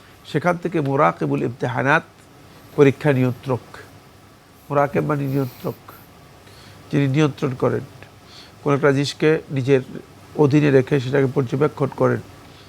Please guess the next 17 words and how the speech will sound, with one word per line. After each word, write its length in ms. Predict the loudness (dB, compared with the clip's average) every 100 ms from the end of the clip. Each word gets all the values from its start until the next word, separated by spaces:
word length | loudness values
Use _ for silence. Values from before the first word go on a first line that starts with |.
| -20 -20 -20 -4
সেখান 300 | -2 0 -2
থেকে 320 | -4 -2 0
এসেছে, 580 | 0 -2 -4 -6 -6 -6 -10 -20 -20 -20 -20 -8
মানে, 360 | -2 0 0 -2 -10 -20 -20 -8
রাকাবাতু 1120 | 2 2 2 0 2 2 2 -2 -4 -4 -4 -6
রাদার, 560 | -6 -2 0 2 2 0 -8 -20 -20 -20 -20 -20 -20 -20 -8
মানে, 260 | -4 -2 2
রাডার 300 | 4 4 4
পর্যবেক্ষণ, 720 | -2 -4 -2 -2 -4 -12 -12 -12 -20 -20 -20 -20 -20 -20 -20 -20 -12 -2
রাডার 280 | 2 2
পর্যবেক্ষণ। 560 | 0 -4 -2 -2 -4 -10 -10 -4
আরবি 220 | 2 2 4
ভাষায় 400 | 2 2 -2 -2 -10 -20 -20 -4 2
এর 120 | 2
ব্যাপক 440 | 2 -2 2 0
ব্যবহার 380 | 0 -2 0 0
রয়েছে। 340 | -2 -4 -6